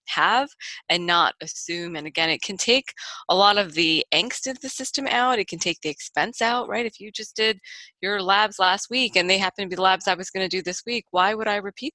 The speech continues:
those, right? I don't need to. But if you bring them to me, then I'm able to check the box and say, "Okay, that renal function looks good, liver function looks good.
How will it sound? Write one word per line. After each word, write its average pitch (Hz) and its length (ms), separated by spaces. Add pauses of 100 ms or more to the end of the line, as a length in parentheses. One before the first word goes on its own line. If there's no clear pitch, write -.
those, - 340
right? 254 180
I 185 80
don't 214 180
need 247 160
to. 170 160
But 175 120
if 170 140
you 202 240
bring 285 220
them 196 160
to 170 160
me, 170 260 (380)
then 185 120
I'm 185 120
able 185 260
to 170 300
check - 280
the - 60
box 165 400 (140)
and 156 160
say, 147 260
"Okay, 320 280 (260)
that 170 240
renal 214 220
function 226 320
looks 214 160
good, 233 180
liver 214 220
function 214 320
looks 214 180
good. 208 320